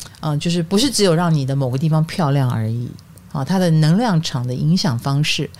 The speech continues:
很不一样哦，哈。怎么样特殊了你，怎么样加持了你，怎么样让你的生活当中有了这个金星，然后风味完全不同，好不好？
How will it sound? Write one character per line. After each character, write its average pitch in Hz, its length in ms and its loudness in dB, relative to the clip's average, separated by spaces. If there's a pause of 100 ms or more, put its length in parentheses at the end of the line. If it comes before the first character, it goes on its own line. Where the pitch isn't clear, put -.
(120)
很 139 260 2
不 175 160 2
一 151 120 2
样 151 200 2
哦， 135 460 0 (100)
哈。 147 240 -4 (500)
怎 156 140 0
么 156 80 4
样 175 240 2
特 180 180 0
殊 180 220 0
了 165 100 4
你， 139 560 2
怎 - 160 -4
么 135 100 0
样 156 540 0 (240)
加 180 260 -2
持 170 260 -2
了 147 180 2
你， 139 260 -2
怎 - 140 -4
么 131 80 0
样 160 180 0
让 151 380 0
你 117 180 -6
的 123 260 -8 (120)
生 254 260 0
活 196 100 2
当 175 200 0
中 180 180 0
有 151 160 0
了 147 160 0
这 220 140 -2
个 185 260 -2 (400)
金 254 240 2
星， 233 340 2 (120)
然 156 120 0
后 175 60 2
风 170 340 0
味 170 180 2
完 131 220 0
全 123 220 -4
不 135 100 -6
同， - 240 -6 (380)
好 - 140 -6
不 156 40 2
好？ 165 220 2